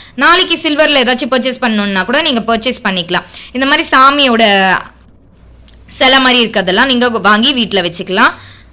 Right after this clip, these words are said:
இல்ல, பெண்டன்ட் வாங்கணும்னு ஆசை இருக்கும் இல்லையா, அந்த மாதிரி கூட நம்ம வாங்கி வச்சுக்கலாம். இந்த முப்பது நாள்ல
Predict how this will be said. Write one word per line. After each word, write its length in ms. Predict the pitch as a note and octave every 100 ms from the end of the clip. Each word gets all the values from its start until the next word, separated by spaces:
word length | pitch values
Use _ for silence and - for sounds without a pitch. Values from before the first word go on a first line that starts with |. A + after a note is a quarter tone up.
| - - _ _ -
இல்ல, 160 | C#4+ D#4+
பெண்டன்ட் 420 | D#4 E4+ G4+ F4
வாங்கணும்னு 380 | D4 C4+ C4+ C4+
ஆசை 280 | B3 A#3+ B3+
இருக்கும் 220 | - A3
இல்லையா, 260 | G#3 A#3 G#3+
அந்த 220 | A#3+ C#4
மாதிரி 240 | C4+ C4+
கூட 140 | B3+ C4+
நம்ம 200 | B3+ G#3+
வாங்கி 300 | G3+ A3 A3
வச்சுக்கலாம். 560 | F#3+ - G3 G3 F#3+ - - _ - - - - _ _ -
இந்த 220 | D#4+ A4
முப்பது 360 | F#4 D4+ F4+ E4+
நாள்ல 260 | D4+ D4+